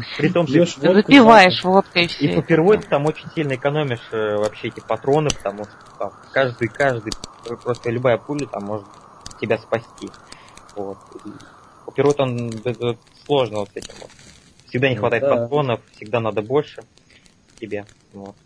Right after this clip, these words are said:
Speaker 1: И там нет такой, например, какой-нибудь системы прокачки, чтобы у-, увеличить переносимый вес там, да?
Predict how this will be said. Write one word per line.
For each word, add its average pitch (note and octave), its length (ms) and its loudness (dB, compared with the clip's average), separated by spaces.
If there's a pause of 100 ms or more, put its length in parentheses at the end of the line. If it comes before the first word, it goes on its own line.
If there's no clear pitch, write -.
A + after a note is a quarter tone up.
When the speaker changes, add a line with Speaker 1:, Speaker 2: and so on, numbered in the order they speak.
(200)
Speaker 1:
И B2 80 -10
там D3 180 2
нет F3 160 -2
такой, A2+ 320 -6
например, G2+ 400 -12
какой-нибудь G#2 340 -16
системы A2 380 -10
прокачки, A2 480 -6
чтобы G2+ 300 -12
у-, G#2 480 -10 (260)
увеличить B2 720 -8
переносимый G#2+ 540 -6
вес B2+ 280 -2
там, G2 160 -14
да? G#2+ 120 -8